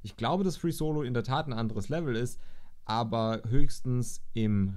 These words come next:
Risiko und gar nicht so sehr in der alpinistischen Erfahrung. Denn wenn jetzt beispielsweise am Mount Robson in der gleichen Route zwei Leute unterwegs gewesen wären,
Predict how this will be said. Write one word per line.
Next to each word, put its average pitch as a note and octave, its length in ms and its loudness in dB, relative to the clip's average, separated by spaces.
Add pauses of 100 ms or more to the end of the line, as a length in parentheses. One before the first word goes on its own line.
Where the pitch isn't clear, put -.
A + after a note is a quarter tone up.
(120)
Risiko E3+ 760 -2 (360)
und A#2 120 -2
gar A#2+ 160 0
nicht C3+ 160 -2
so B2+ 80 -2
sehr B2+ 180 0
in A2+ 100 0
der G#2 80 -2
alpinistischen A2 580 -2
Erfahrung. G2 640 -4
Denn G#2+ 240 2
wenn B2+ 320 0
jetzt A2+ 280 -4
beispielsweise G#2+ 600 -2
am G2 80 2
Mount F#2+ 260 2
Robson A#2+ 320 -2
in G#2+ 80 0
der G2 80 2
gleichen G#2 300 0
Route G2+ 260 0
zwei C3 240 0
Leute C#3 240 0
unterwegs A2+ 420 0
gewesen G2+ 380 0
wären, F#2+ 220 4